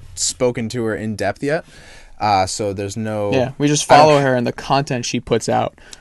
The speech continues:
Speaker 2: on Instagram about nutrition and health, and
Speaker 1: Yeah.
Speaker 2: it's fucking on point.
Speaker 1: And her energy, her energy is good. So, like, the way that she will, she'll convey a message will be really, really nice. And, uh, it's a lot easier to listen to someone like her than listening to someone who's such a scientist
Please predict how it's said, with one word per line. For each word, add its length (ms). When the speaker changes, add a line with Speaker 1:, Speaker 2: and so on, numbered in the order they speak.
Speaker 2:
on 120
Instagram 520
about 280
nutrition 420
and 140
health, 340
and 300
Speaker 1:
Yeah. 120
Speaker 2:
it's 200
fucking 380
on 220
point. 320
Speaker 1:
And 100
her 100
energy, 440
her 180
energy 400
is 120
good. 260
So, 120
like, 200
the 80
way 140
that 160
she 180
will, 340
she'll 220
convey 320
a 40
message 400
will 100
be 120
really, 320
really 220
nice. 440
And, 280
uh, 300
it's 300
a 100
lot 180
easier 240
to 60
listen 240
to 60
someone 200
like 140
her 240
than 160
listening 280
to 120
someone 300
who's 120
such 400
a 60
scientist 640